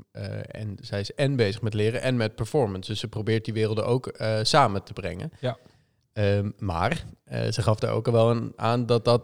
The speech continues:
Speaker 1: nog niet zo is nu, zeg maar. Dus ze proberen dat wel en ze hebben ook echt de wens om,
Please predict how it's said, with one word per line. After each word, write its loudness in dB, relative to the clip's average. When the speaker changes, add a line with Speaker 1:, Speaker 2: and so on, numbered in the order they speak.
Speaker 1:
nog 4
niet 6
zo 6
is 2
nu, -2
zeg 0
maar. -2
Dus -2
ze -8
proberen 2
dat 2
wel 8
en 4
ze 0
hebben 4
ook -2
echt 0
de 2
wens 4
om, -2